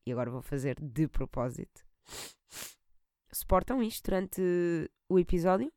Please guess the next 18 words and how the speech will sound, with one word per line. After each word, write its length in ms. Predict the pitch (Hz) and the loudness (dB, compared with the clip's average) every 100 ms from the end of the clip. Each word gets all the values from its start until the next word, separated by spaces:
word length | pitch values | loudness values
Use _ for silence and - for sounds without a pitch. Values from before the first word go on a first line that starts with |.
| _ _ _ | _ _ _
Espero 360 | - - 131 - | -6 0 0 -2
que 80 | |
sim, 200 | - 233 | -6 -4
meus 220 | 214 170 127 | 0 -2 -2
anjos. 320 | 107 110 - - - - | -6 -8 -14 -18 -20 -16
Se 120 | - - | -4 2
não 100 | 302 | 2
suportarem, 640 | - - - 127 123 120 - - - | 2 -4 -2 -2 -2 -6 -14 -20 -12
aconselho-vos 680 | - - 269 220 180 151 147 | -4 0 4 4 4 0 -4
a 80 | 147 | -4
sair 320 | - 120 120 - - - | -4 -4 -6 -12 -18 -8
e 160 | 156 | -2
aqui 200 | 147 170 | -2 0
veremos 580 | 220 160 143 127 123 - - - | -2 0 -2 -4 -8 -14 -12 -4
os 180 | 147 | -4
verdadeiros. 920 | 123 123 135 131 120 107 - - - - _ - | -2 -4 -2 -2 -2 -6 -8 -12 -14 -18 _ -10
<laughs> 880 | - 226 - 170 - - 143 127 104 - - - - - - - - - _ - | 0 0 0 -4 -4 -4 -4 -4 -8 -12 -20 -20 -20 -20 -20 -20 -20 -20 _ 0
Ai, 360 | 220 202 180 | 4 4 2